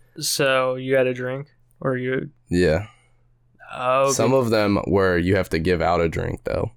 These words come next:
Speaker 1: Okay.
Speaker 2: So, like, if you won the card, you could be like, "That person drinks." But anyways, back to what I was saying.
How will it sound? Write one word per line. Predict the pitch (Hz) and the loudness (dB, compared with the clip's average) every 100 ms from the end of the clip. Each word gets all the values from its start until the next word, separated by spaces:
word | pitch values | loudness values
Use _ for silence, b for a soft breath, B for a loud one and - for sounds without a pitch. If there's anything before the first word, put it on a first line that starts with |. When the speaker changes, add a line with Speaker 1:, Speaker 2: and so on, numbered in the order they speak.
| - | -8
Speaker 1:
Okay. | - 147 131 123 | -2 0 0 -2
Speaker 2:
So, | 123 95 | 0 2
like, | 90 92 | 2 0
if | 90 | 0
you | 92 | 2
won | 87 87 87 | 2 2 2
the | |
card, | 85 90 82 85 | 0 0 2 0
you | 85 | 0
could | 90 | 0
be | 82 | 0
like, | 82 82 76 - b b b b b - | 2 0 -2 -8 b b b b b -6
"That | - 85 - | -4 -2 0
person | 87 80 - | 0 0 -2
drinks." | - - - - b b b b b - | -2 -2 -6 -10 b b b b b -4
But | - | 0
anyways, | 113 104 92 | 2 2 2
back | 85 101 104 | 2 0 2
to | |
what | 98 | 2
I | 87 | 2
was | 85 | 0
saying. | 107 101 101 | 0 0 0